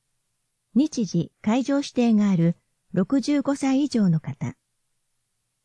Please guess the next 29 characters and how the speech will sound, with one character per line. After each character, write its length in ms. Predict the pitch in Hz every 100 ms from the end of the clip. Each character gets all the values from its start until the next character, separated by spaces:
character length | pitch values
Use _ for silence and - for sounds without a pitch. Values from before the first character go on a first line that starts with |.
| _ _ _ _ _
五 140 | - 208
回 260 | 294 302
目 120 | 285
接 180 | 285 269 - -
種 100 | 165
を 160 | - _ _ _ _
四 180 | 180 208
年 280 | 254 254 - -
十 280 | 160 226 269
一 240 | - 247
月、 360 | 240 - 220 - _ -
十 240 | 151 254
二 140 | 294 294
月 220 | 302 277
に 120 | 233
接 220 | - 254
種 120 | 202
し 80 | 202
た 220 | - 170 - _ _ -
六 280 | 180 262
十 220 | 233 269 254
五 140 | 247
歳 320 | 254 233 233
以 20 |
上 240 | 240 156 135
で、 200 | 139 - _ _ _ _ _ _ _ _ _ -
四 240 | 220 277
回 280 | - 262 247
目、 240 | 226 220